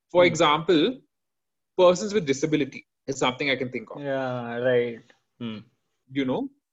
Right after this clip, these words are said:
Speaker 1: what are the laws that we have or the rules? It needn't, again, when I, whenever I say laws, eh, we have a tendency to think of some act of parliament or a state or a, or a state legislature. But come down to even smaller rules.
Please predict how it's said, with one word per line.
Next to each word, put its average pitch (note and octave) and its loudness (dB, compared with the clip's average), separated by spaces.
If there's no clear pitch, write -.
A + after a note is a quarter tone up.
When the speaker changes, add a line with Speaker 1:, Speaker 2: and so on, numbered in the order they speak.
Speaker 1:
what D#3+ 6
are G#3+ 0
the A#3 2
laws E3 2
that E3+ -2
we D3+ -6
have A#2+ -4
or C#3+ 0
the D#3+ 6
rules? D#3+ 2
It C#3+ -10
needn't, E3 -6
again, D3+ 2
when F3+ -4
I, D#3+ 2
whenever C#3 0
I F3+ 2
say F3+ -2
laws, C#3 -2
eh, D3 -4
we C#3+ -4
have D#3 0
a E3+ 0
tendency C#3+ -4
to E3 -6
think D3+ -6
of D#3+ 0
some E3+ -4
act C3+ -2
of E3 -4
parliament B2 -2
or - 0
a C#3 -4
state C3 -6
or B2+ 2
a, B2 6
or A2 -2
a C3 -2
state C3+ -6
legislature. B2+ -6
But D#3+ -2
come D3 0
down G#3 0
to A3+ -4
even F#3+ -4
smaller D3+ -2
rules. E3 0